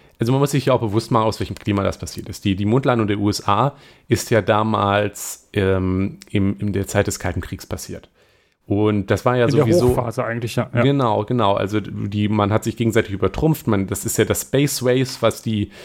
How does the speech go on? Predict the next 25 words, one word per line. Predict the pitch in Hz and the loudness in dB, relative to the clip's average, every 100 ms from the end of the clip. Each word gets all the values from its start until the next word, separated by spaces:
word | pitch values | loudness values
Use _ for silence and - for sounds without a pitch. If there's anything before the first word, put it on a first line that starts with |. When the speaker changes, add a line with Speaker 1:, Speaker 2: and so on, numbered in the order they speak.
| - | -6
Speaker 2:
Mhm. | 147 214 247 - - | 0 0 0 -6 0
Speaker 1:
ähm, | 104 101 104 - | 2 2 0 0
U | |
S | 117 - | 0 2
A | 113 110 113 | 0 2 0
für | - 135 139 | -2 0 0
sich | 131 131 - - _ 190 - - | 2 -2 -6 -18 _ -18 -16 -18
so, | - - 98 95 | -8 -4 -2 -2
äh, | - - | -4 -2
beansprucht | 95 117 - - 131 | 0 2 0 0 2
haben, | 110 107 | 2 2
gewonnen | 95 87 139 214 | 0 0 2 2
zu | 156 104 | 0 2
haben | 92 92 | 2 2
mit, | 90 - - | -4 -6 -2
mit | 95 - - | -2 -4 -6
dieser | 92 95 | 0 2
Mondlandung, | 92 98 113 117 113 117 123 127 | 2 0 2 2 2 2 0 0
was | 98 | 0
ja | 101 | 0
auch | 98 | 0
irgendwie | 104 98 | -2 -2
so | 92 | -2
der | 87 87 | -2 -2
Höhepunkt | 101 123 123 120 113 113 | 0 0 0 0 0 -2